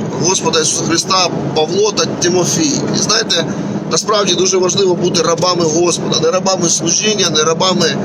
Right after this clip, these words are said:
людей, якихось доктрин, а бути саме рабами Господа Ісуса Христа, щоб у нас були з ним живі стосунки, щоб ми могли насправді покорити своє життя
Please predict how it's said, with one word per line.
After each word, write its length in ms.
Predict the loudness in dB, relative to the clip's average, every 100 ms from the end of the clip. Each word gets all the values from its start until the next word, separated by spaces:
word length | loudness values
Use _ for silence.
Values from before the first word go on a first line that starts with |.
| -2 -4 -2 -2
людей, 360 | -2 0 2 2
якихось 520 | 0 0 -2 0 -2
доктрин, 600 | -2 -4 -2 0 2 0 -2
а 40 | -2
бути 300 | 0 0 2
саме 340 | 2 2 0
рабами 520 | 0 0 0 2 0 0 2
Господа 480 | 0 0 0 0 0 -2 -2 -2 -2 0
Ісуса 320 | 0 2 0
Христа, 480 | 0 0 0 0 0
щоб 180 | 0 0
у 60 |
нас 180 | 0 0
були 180 | 0 0
з 100 | 0
ним 120 | 0
живі 220 | 0 0
стосунки, 560 | 0 -2 0 0 0 -2
щоб 320 | -2 0 0
ми 60 | 2
могли 420 | 2 2 0 0 -2 -4 -6 -4 -2
насправді 680 | -2 0 0 2 2 0 0 -2 -4 -6 -6 -6 -6 -4
покорити 540 | -4 0 0 2 2 0
своє 260 | 2 0
життя 600 | 2 0 0 2 2 2